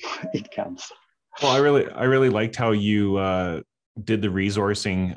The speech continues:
Speaker 2: on the, uh, Macchiato Monsters, where, like, if, uh,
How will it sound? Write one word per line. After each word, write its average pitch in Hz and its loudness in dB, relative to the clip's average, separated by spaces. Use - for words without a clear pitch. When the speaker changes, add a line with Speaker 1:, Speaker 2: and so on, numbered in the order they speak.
Speaker 2:
on 98 -2
the, 95 -4
uh, 90 -4
Macchiato 92 -2
Monsters, 95 -2
where, 92 -2
like, 90 -8
if, 90 -4
uh, 90 -2